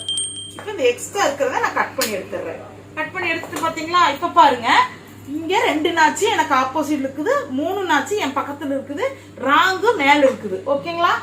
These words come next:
இப்ப ரெண்டாவது கை எடுக்கிறோம் நானு. இப்ப ரெண்டாவது கை எடுக்கிறோங்களா? இப்ப பாருங்க, இப்ப இதை நான் அடிச்சிருக்கிறேன். இப்ப பாருங்க,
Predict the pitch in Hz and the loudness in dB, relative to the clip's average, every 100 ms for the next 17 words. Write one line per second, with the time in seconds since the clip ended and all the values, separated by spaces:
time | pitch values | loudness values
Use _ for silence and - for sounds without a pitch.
0 | - - 302 427 539 320 311 370 427 359 | -8 -12 -10 -4 -2 0 0 4 4 4
1 | 320 247 226 214 226 214 190 185 180 311 | 0 0 0 0 -2 -6 -6 -10 -10 -10
2 | - 247 247 294 311 302 262 247 285 285 | -6 -6 -4 0 0 0 0 0 0 -2
3 | 269 269 311 247 233 - 196 175 170 - | -2 -2 0 0 -2 -4 -4 -4 -10 -16
4 | - - - - 392 349 294 254 277 - | -18 -20 -18 -12 -6 -4 2 4 4 2
5 | 370 226 214 220 - - - - - 277 | -4 -2 0 0 -2 -8 -20 -20 -16 -12
6 | 285 233 240 196 214 | -10 -6 -4 -4 -4